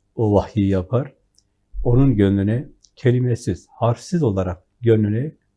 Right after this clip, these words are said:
evet, ilham eder, vahyeder. Allah ona vahyeder dedi. Onları davet eder, insanları davet eder. Allah'a davet eder.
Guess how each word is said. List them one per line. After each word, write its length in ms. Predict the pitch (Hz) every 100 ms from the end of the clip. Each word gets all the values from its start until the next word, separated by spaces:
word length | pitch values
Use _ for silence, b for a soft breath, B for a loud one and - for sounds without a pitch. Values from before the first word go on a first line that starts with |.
| _
evet, 140 | 87 - _ -
ilham 440 | 107 - 113 104
eder, 320 | 101 113 190 _ -
vahyeder. 560 | 127 98 92 82 82 _
Allah 300 | - 113 107
ona 280 | 127 220 123
vahyeder 500 | 117 98 87 90 98
dedi. 300 | 92 120 175 _ _ _ _ _ _ _ _ _ _ _ _ _ _ _ _ _ _ _ _ -
Onları 420 | 107 110 127 180
davet 360 | 117 113 135 -
eder, 200 | 82 85
insanları 640 | 110 107 123 113 117 147 120
davet 420 | 113 120 120 -
eder. 260 | 87 85 - _ _ _ _ _ _ _ _ _ _ _ _ _ _ _
Allah'a 420 | - 98 101 120 139
davet 400 | 82 85 82 -
eder. 260 | 82 80